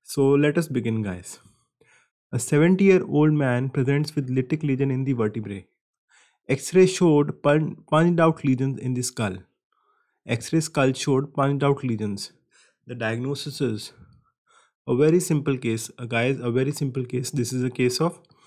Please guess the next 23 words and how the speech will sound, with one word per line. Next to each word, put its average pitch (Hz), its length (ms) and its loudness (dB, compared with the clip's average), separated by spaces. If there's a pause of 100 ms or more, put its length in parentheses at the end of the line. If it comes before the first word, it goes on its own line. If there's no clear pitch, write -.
(260)
multiple 120 460 2
myeloma. 107 520 0 (240)
Okay, 156 220 0 (580)
remember 127 420 4
that 151 300 2
multiple 139 500 2
my-, 151 200 0 (220)
myeloma 127 400 0
is 131 60 -2
the 135 100 0
most 127 460 0
common, 123 400 -2 (680)
most 151 260 0
common 131 420 0
primary 127 460 0
bone 123 280 -2
tumor, 113 300 -4 (1040)
most 139 260 -2
common 127 340 -2
primary 120 360 -4
bone 117 280 -4
tumor 127 400 -4 (1300)
in 120 340 -2